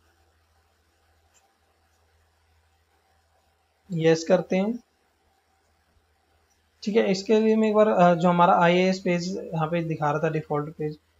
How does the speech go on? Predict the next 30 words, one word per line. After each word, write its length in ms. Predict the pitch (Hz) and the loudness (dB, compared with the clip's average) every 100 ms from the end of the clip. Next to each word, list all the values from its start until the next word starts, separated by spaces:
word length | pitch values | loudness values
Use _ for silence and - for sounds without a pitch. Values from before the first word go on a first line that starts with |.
| _ _ - | _ _ -8
अ, 120 | 160 | -4
ये 260 | 156 156 160 | -2 -2 -2
सर्विस 340 | 160 160 165 | -4 -4 -6
install 300 | 160 160 151 | -6 -4 -2
होने 200 | 151 151 | -4 -8
के 60 | 156 | -8
बाद, 220 | 165 175 | -8 -8
इस 120 | 170 - | -10 -6
page 160 | 180 175 | -4 -2
को 80 | 190 | -2
मैं 100 | 185 | 0
एक 60 | |
बार 140 | 185 160 | 0 -2
refresh 380 | 147 175 170 | -4 -2 -2
कर 160 | - 170 | -2 -2
देता 240 | 160 165 | -4 -6
हूँ। 180 | 170 196 _ _ _ _ _ _ _ _ _ _ _ 170 | -8 -10 _ _ _ _ _ _ _ _ _ _ _ -8
<clears throat> 280 | 156 147 147 | -6 -8 -8
Refresh 360 | 156 165 196 196 | -8 -2 -4 0
करने 200 | 208 214 | -2 2
के 60 | |
बाद 120 | 208 | 2
देखिए, 220 | 202 196 196 | 0 0 0
आपको 180 | 196 | 0
यहाँ 160 | 196 180 | -2 -2
पे 100 | 190 | -2
ये 160 | 202 226 | -2 -4
feature 380 | - 165 196 190 | -6 -6 -4 -4
हट 160 | 165 | -6
जाएगा, 360 | 160 147 143 | -8 -8 -8